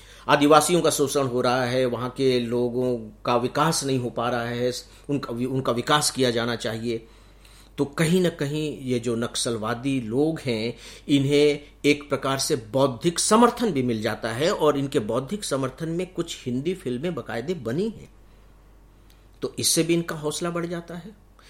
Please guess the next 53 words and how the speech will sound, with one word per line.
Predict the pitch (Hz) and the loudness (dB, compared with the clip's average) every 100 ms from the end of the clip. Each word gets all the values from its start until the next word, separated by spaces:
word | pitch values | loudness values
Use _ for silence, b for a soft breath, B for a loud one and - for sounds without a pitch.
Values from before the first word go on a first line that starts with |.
| b | b
इनका | 151 147 127 | 0 2 4
हौसला | 139 135 185 | 4 4 6
बढ़ | 175 175 | 6 6
जाता | 180 175 190 | 6 4 2
है। | 196 135 B B | 2 -2 B B
और | 135 127 | 2 4
सरकार | 143 131 143 151 160 | 2 2 6 8 8
और | 165 139 131 139 | 6 2 2 2
ये | 135 | 2
जो | 131 | 2
हमारी | 123 123 123 | 2 0 0
पैरामिलिट्री | 120 120 117 117 - | 2 2 0 -4 -6
फोर्सेज | 120 139 151 196 165 | -2 0 4 4 4
हैं, | 175 | 2
वो | 139 127 | 0 0
कहीं | 131 123 | -2 -2
ना | |
कहीं | 107 110 92 | -4 -8 -8
डिमोरलाइज | 104 101 104 110 147 165 | -8 -8 -6 -6 -6 -6
हो | |
जाती | 160 160 170 | -8 -10 -14
हैं। | 165 190 B B - | -16 -18 B B 2
और | 185 | 4
फिर | 190 | 4
जो | 180 151 | 6 8
राजनीति | 139 135 170 175 180 | 8 6 4 2 2
चलती | 175 160 175 | 0 2 2
रहती | 165 165 170 | 2 2 0
है | |
दोस्तों, | 147 151 - 165 | 0 -2 -2 -2
वो | 135 135 | 0 -2
तो | 131 127 110 | 0 0 0
है | 107 | -4
ही। | 104 95 - B B B | -4 -8 -10 B B B
तो | 196 196 | 10 10
ये | 170 214 | 8 4
कुछ | 226 196 - 180 | 6 2 2 2
इस | 175 - | 2 2
तरीके | 190 185 160 156 165 160 175 165 | 0 2 4 6 4 2 2 0
के, | 165 - 151 156 - | 0 -2 2 2 2
आप | 135 135 147 | 0 0 -4
यूं | 147 | -4
कह | 147 135 | -2 0
लीजिए | 139 139 | 2 2
कि | 139 151 | 0 -2
उलझे | - 170 185 139 196 | 2 6 6 4 6
हुए | 196 175 175 | 6 6 2
सूत्र | 165 - 208 214 185 | 2 4 4 4 0
हैं | 160 139 | 0 2
नक्सलवाद | 131 - 131 113 107 110 | 0 -2 -2 -2 -2 -4
से | - 107 | -6 -4
जुड़े | 113 104 | -4 -4
हुए, | 104 127 | 0 0